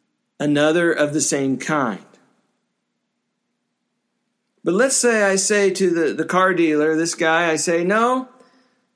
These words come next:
this time I'm not happy. I want to trade this car for another car. I want to trade my Kia for, let's say,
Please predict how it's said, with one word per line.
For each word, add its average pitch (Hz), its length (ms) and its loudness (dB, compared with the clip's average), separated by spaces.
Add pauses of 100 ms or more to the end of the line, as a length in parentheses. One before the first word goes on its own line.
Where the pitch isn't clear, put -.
(340)
this 226 180 2
time 220 280 0
I'm 196 120 0
not 185 240 2
happy. 185 640 0 (100)
I 151 80 -2
want 226 200 0
to 214 80 -4
trade 190 500 0 (120)
this 185 340 0
car 147 440 0
for 156 360 0
another 175 460 0
car. 101 480 -6 (720)
I 143 60 -2
want 214 200 2
to 190 40 -4
trade 196 300 2
my 180 220 2
Kia 180 460 0
for, 156 380 0
let's 160 220 -2
say, 156 560 -2